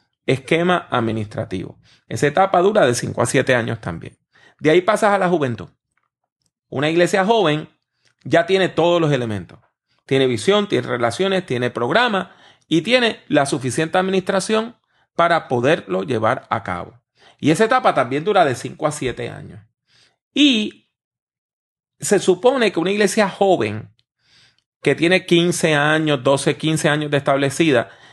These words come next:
debe estar llena de entusiasmo. Llena de entusiasmo. Debe ser una iglesia que se atreva a hacer cosas nuevas, que se atreva a, a, a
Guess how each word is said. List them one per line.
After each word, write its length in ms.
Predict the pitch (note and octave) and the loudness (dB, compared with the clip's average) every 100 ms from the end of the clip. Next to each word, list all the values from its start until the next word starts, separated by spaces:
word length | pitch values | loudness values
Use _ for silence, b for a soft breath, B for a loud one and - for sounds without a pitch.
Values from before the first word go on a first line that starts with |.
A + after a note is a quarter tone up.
| B | B
debe 200 | - E3 | 2 2
estar 200 | E3+ D#3 | 2 0
llena 220 | C#3 D3+ | 2 2
de 60 | C#3+ | 0
entusiasmo. 480 | B2+ - G2+ G2+ - _ _ _ _ _ _ _ _ | -2 -6 -8 -8 -18 _ _ _ _ _ _ _ _
Llena 460 | B2+ G#2 F#3+ F#3+ D#3+ | -6 2 2 2 0
de 60 | |
entusiasmo. 640 | C3 B2 - A2+ G2+ - - B B B - | -2 -6 -6 -6 -6 -12 -18 B B B 2
Debe 220 | F3+ G3 | 4 4
ser 180 | G3+ F#3+ | 2 0
una 140 | F#3 | 0
iglesia 320 | E3+ F3 F#3+ | 2 2 0
que 100 | D#3+ | 0
se 160 | D3 C#3+ | 0 0
atreva 380 | A2+ B2+ D#3+ D#3 | 2 2 4 2
a 20 | |
hacer 180 | C#3+ C3 | 0 -4
cosas 300 | C3 B2+ A#2+ | -4 -2 -2
nuevas, 460 | D3 F3 E3+ D3+ B B B | 0 2 2 0 B B B
que 160 | - C3 | -2 0
se 120 | C3+ | 2
atreva 560 | A2+ B2+ D3+ D3+ C#3+ C3+ | 0 2 2 4 4 2
a, 420 | - A#2+ A2+ G#2+ | 2 2 2 -2
a, 440 | - A#2 A2+ G#2+ | -4 -4 -4 -4
a 180 | G#2+ - | -6 -12